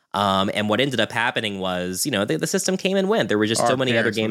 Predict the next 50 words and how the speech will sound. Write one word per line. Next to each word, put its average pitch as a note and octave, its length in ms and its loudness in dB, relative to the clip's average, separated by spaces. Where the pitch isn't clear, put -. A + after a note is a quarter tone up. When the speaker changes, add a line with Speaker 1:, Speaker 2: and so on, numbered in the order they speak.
Speaker 2:
would've G#2+ 60 0
Speaker 1:
that G#2+ 60 2
I G2+ 60 0
Speaker 2:
never G2+ 100 -2
Speaker 1:
could G2 80 -4
Speaker 2:
flown A2 140 -2
Speaker 1:
play. B2 200 0
Speaker 2:
for G2+ 80 -6
that. G2 220 0
Speaker 1:
Oh, A#2+ 160 0
Speaker 2:
Like, F#2+ 280 -8
no A2 120 -6
Speaker 1:
never. A2 260 0
Speaker 2:
way. G2 380 -2
Speaker 1:
I G#2+ 120 0
mean, G#2+ 200 -2
I B2+ 100 0
Speaker 2:
No A#2+ 80 2
Speaker 1:
somehow D3 220 0
I A2+ 60 -2
Speaker 2:
way. A2 60 0
Speaker 1:
talked A2+ 160 -2
my G#2 100 -2
dad G#2+ 240 -2
into G2 120 -4
Vice F#2+ 240 -2
City, F2 280 -4
but, F2 280 -6
um, E2+ 340 -2
this G2+ 200 2
one F2+ 200 0
probably, F2 640 0
I G2 80 2
don't E2 120 -2
know. D#2+ 180 -6
I C#4+ 80 -2
don't D4+ 100 0
know. C#4 180 -2
But C3+ 100 0
what D#3+ 120 0
I D3 80 2
do D#3 220 0
know G#2+ 340 2
is G#2+ 480 2
that, G2 380 0
um, F#2+ 280 0
Speaker 2:
Yeah, - 100 0
Speaker 1:
I - 20 0
Speaker 2:
I A3 40 -2
Speaker 1:
tried E3+ 100 0